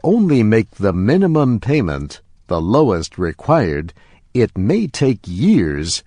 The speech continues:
to pay off a debt. Interest is continually charged on the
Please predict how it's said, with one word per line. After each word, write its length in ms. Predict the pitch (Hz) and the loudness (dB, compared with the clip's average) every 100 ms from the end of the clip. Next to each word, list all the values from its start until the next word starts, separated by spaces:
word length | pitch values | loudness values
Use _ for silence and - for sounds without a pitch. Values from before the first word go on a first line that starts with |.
| _ - | _ -4
to 160 | 101 | -4
pay 280 | - 127 135 | -2 0 2
off 320 | 92 95 - | 2 0 -2
a 120 | 107 | -4
debt. 480 | 95 95 87 - - - _ _ _ _ _ - - - | -2 -4 -4 -10 -20 -20 _ _ _ _ _ -20 -20 -2
Interest 600 | 190 220 120 104 113 - - | 2 2 2 0 0 -8 -4
is 220 | 123 113 | -2 -2
continually 1000 | - 113 107 - - 220 175 120 107 113 | -2 -2 -2 -4 -2 2 2 2 0 -2
charged 840 | 90 - 151 104 67 71 85 - - | -4 0 2 2 0 -6 -10 -14 -10
on 260 | 107 98 98 | -4 -2 -2
the 180 | 98 | -4